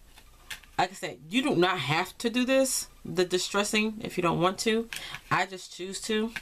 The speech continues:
And so I used, um, Abandoned Coral with Stress Ink on this.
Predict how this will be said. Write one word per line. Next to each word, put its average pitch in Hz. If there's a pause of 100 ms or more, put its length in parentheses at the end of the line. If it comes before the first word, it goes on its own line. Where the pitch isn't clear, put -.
(560)
And 151
so 156
I 165
used, 175
um, 135 (1300)
Abandoned 165
Coral 185 (100)
with 160
Stress -
Ink 190
on 190
this. 196